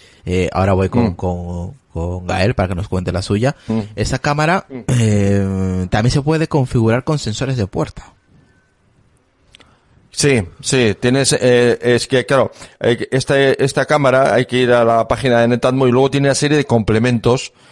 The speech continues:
Speaker 2: que funcionan
Speaker 1: De la,
Speaker 2: con ella.
Speaker 1: de la misma
Speaker 2: Entre ellas
Speaker 1: marca.
Speaker 2: hay sensores,
Speaker 1: Sí.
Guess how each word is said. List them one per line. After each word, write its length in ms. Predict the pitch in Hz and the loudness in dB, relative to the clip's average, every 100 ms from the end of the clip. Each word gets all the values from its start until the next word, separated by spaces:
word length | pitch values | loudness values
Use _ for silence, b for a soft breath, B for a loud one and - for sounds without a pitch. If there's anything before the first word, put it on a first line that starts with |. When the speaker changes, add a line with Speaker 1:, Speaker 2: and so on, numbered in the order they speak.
| b | b
Speaker 2:
que 120 | - 127 | -4 -2
funcionan 380 | 123 117 131 117 | 0 0 0 2
Speaker 1:
De 20 | |
la, 80 | 98 | 2
Speaker 2:
con 120 | 107 | 2
ella. 240 | 104 90 | 0 0
Speaker 1:
de 140 | 98 98 | 0 2
la 140 | 92 | 2
misma 240 | 104 107 | 2 2
Speaker 2:
Entre 120 | 95 127 | 2 2
ellas 160 | 135 | 2
Speaker 1:
marca. 40 | 147 | 0
Speaker 2:
hay 80 | 147 | 0
sensores, 580 | 127 113 147 147 151 - - | 0 2 2 4 2 0 -8
Speaker 1:
Sí. 240 | - 92 | -4 -2